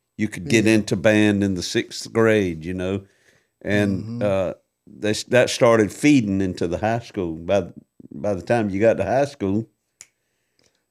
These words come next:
Speaker 2: You was up
Speaker 1: you were in the marching band, and the band was just e-,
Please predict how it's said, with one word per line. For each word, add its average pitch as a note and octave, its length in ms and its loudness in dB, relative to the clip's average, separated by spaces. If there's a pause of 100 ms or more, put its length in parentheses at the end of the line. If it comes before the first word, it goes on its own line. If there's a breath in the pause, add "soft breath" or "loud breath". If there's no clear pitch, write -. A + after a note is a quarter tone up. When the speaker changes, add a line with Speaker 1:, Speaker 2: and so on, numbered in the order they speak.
(140)
Speaker 2:
You C3+ 200 -2
was A#2+ 120 -6
up C3 140 0
Speaker 1:
you B2+ 280 6
were A#2+ 200 8
in B2+ 220 6
the A#2 60 6
marching A#2+ 500 4
band, A#2+ 440 6
and G2+ 140 2
the G2 60 0
band A2+ 360 4
was G2+ 120 0
just F#2+ 260 -2
e-, A2 240 2